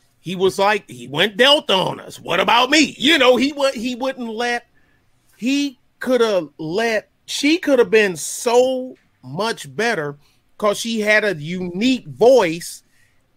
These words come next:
and she had range. 'Cause I tell people,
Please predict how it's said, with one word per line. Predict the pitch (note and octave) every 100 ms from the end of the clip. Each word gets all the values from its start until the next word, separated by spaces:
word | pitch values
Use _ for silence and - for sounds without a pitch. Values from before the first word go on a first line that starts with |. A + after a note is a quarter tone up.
| _
and | A3 D4 B3+ A3+
she | - A3+ G#3+
had | G3 F#3+ F3+ E3 -
range. | C#3+ D#3 F#3+ C4+ G#3 A#2 G#2 _ - _ _ _ _ _ _
'Cause | - G3+
I | G3+
tell | B3+ A3+
people, | A3 A#3+ G#3 A3+